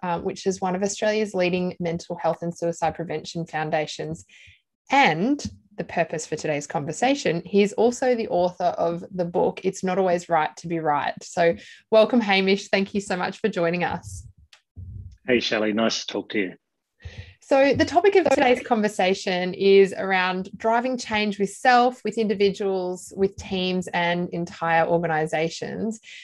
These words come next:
Speaker 1: And in your book, you offer messages and practical steps and strategic frameworks that help to drive the change. And so today, I really am excited to be drawing on your thirty plus years of experience, um,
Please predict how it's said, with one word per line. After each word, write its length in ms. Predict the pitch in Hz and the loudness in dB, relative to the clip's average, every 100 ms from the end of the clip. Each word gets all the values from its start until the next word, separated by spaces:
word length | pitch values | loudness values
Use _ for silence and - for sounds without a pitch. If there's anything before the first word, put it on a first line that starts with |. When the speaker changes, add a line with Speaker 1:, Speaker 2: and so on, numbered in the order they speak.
| - 220 | -4 4
Speaker 1:
And 340 | 208 208 208 | 6 6 4
in 140 | 254 302 | 2 4
your 120 | 330 | 4
book, 380 | 202 202 196 - | 4 4 2 -2
you 120 | 202 | 0
offer 220 | 226 269 | 0 0
messages 760 | 208 180 180 190 185 180 180 175 | 0 -2 -4 -6 -2 0 0 -2
and 360 | - 160 160 - | -4 -4 -6 -2
practical 520 | 240 240 220 - 190 | -2 -2 -4 -4 -6
steps 480 | - 190 180 - 170 | 2 2 2 0 -10
and 100 | 165 | -12
strategic 560 | - 196 254 240 196 | -8 -2 0 0 -2
frameworks 600 | - 180 180 170 - - | -2 0 0 0 -4 -6
that 160 | - - | -8 -4
help 240 | 180 175 | -2 -2
to 100 | - | -4
drive 480 | 170 170 160 160 165 _ _ - - - | -2 2 4 4 2 _ _ -20 -20 -4
the 80 | 190 | -4
change. 640 | - 180 175 180 175 - | 2 4 4 4 2 -2
And 200 | - 190 | -2 -2
so 160 | - 196 | 2 0
today, 460 | 196 226 214 214 202 | 2 4 4 4 2
I 80 | 196 | -2
really 600 | 190 202 220 214 202 - | -2 0 2 2 0 -2
am 200 | 180 175 | -4 -8
excited 560 | 180 - 170 175 175 | -12 -2 2 4 2
to 120 | - | 0
be 120 | 175 165 | -4 -2
drawing 340 | 175 175 170 | 0 0 0
on 140 | 170 | 0
your 100 | 170 | -2
thirty 300 | 170 269 269 | 0 2 2
plus 400 | 254 - 220 - | 2 -2 -2 -2
years 240 | 196 196 190 | -2 -2 -2
of 60 | |
experience, 880 | 180 - - 175 180 285 320 - - - | -8 -12 -6 -4 -2 -4 -6 -8 -10 -2
um, 380 | 175 170 170 | 0 0 -2